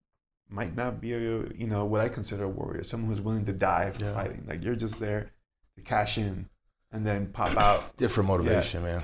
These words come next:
Speaker 1: So
Speaker 2: Very
Speaker 1: there is a
Speaker 2: different.
Speaker 1: different motivation. And I think even, like, in jiu-jitsu, like you're saying, that can start creeping in now because
Speaker 2: There's
Speaker 1: there's
Speaker 2: money
Speaker 1: more
Speaker 2: coming
Speaker 1: money
Speaker 2: in.
Speaker 1: in jiu-jitsu than there ever has been. And there's
Speaker 2: Yeah.
Speaker 1: also m-, more exposure
Speaker 2: Yeah.
Speaker 1: than there ever has been.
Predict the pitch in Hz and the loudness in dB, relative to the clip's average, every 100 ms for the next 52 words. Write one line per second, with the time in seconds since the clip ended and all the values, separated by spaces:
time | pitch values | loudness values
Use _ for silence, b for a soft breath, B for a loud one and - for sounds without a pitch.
0 | - 117 117 123 135 113 117 120 110 110 | -2 2 6 6 6 6 4 2 2 2
1 | 101 98 98 113 107 101 101 107 123 113 | 4 2 0 -4 -2 0 -2 0 0 0
2 | 117 113 107 98 98 - _ _ _ _ | 0 0 2 0 0 -12 _ _ _ _
3 | _ _ - 113 107 104 - 147 160 - | _ _ -4 -2 2 0 2 2 2 2
4 | 110 107 104 101 104 117 110 113 135 143 | 4 4 4 2 0 0 2 2 2 0
5 | 120 113 104 - 117 110 101 95 92 90 | -4 -2 -4 -4 -6 -2 0 0 0 -2
6 | 92 120 - 95 95 - - - 107 95 | -4 -6 -10 -8 -8 -10 -16 -10 -4 2
7 | 120 117 127 127 107 139 113 107 104 110 | 4 6 6 6 6 4 2 -2 -4 -2
8 | 104 98 104 107 107 - - 120 104 117 | -2 -2 0 0 -2 -4 -6 -2 2 2
9 | 143 107 104 107 107 127 127 110 107 107 | 2 2 2 2 4 4 2 0 -2 -2
10 | 113 113 - - 165 170 90 - _ - | 0 0 0 0 2 2 0 -4 _ -12
11 | - - _ - 117 107 101 95 95 92 | -12 -14 _ -4 2 4 4 2 0 -6
12 | 95 85 95 | -8 -12 -14